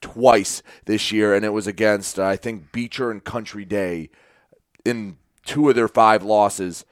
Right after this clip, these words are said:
So for M L A City to hold them to fifty-one, which I believe is a season low for Burton Madison, it's a good effort defensively. They just couldn't find the offense.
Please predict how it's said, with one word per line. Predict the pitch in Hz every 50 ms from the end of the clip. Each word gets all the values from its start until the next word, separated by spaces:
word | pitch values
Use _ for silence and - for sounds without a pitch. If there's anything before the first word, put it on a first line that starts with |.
| _ _ - - _
So | - - 160
for | 160 165 175
M | 190 214
L | 220
A | 208
City | - - 185 180 175
to | 156
hold | 156 160 165
them | 160 151
to | 127
fifty-one, | - - 151 151 147 - 131 131 123 135 131 123 120 113
which | 110 110 107 - - - - _ -
I | 110 113
believe | 113 95 113 110 117 131 131 135 127 107
is | 110 117 107
a | 113 104 104
season | - - - 113 123 123 113 104 113 104 101 - -
low | - 98 98 101 107 120 117 113 107 104 98 95 90 - - _ _ _
for | _ _ - 123 117 113 107 101
Burton | 82 - 120 113 107 90 104 104
Madison, | 104 104 107 104 101 95 - - 95 90 80 - _ _ _ _ _ _ _ _ _
it's | _ -
a | -
good | - 240
effort | 202 196 226 - - 190 180
defensively. | 131 123 - - 139 170 175 - 135 104 117 113
They | 110 113 117
just | 110 131 127 120 - -
couldn't | - 139 135 135 123 - -
find | - 117 117 120 123 123 120 113 95
the | 82 107 101
offense. | 101 110 120 120 - - 101 92 92 95 92 - -